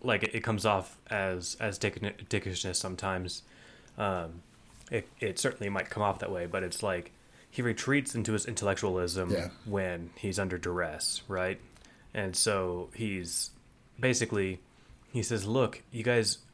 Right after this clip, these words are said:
Speaker 1: like, just shut up. She was false memory charmed. How is that not bloody obvious?" And then someone yells back at him,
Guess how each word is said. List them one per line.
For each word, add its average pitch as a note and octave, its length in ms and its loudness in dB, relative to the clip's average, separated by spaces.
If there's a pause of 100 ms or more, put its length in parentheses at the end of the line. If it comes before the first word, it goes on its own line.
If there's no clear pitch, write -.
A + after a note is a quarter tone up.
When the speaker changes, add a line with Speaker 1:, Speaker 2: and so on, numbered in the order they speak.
(120)
Speaker 1:
like, G#2+ 180 2
just A2+ 160 0
shut C3+ 280 4
up. A#2 300 4 (340)
She - 140 0
was A2+ 160 4
false B2+ 380 2
memory A#2 260 2
charmed. F2 360 -2
How G#2 160 4
is A2+ 80 4
that B2 140 0
not A2+ 260 -2
bloody G#2 380 2
obvious?" G2+ 680 0 (440)
And G#2+ 120 0
then G2 100 2
someone G#2 280 4
yells G#2 320 4
back G2+ 300 2
at F#2 100 0
him, E2+ 220 -4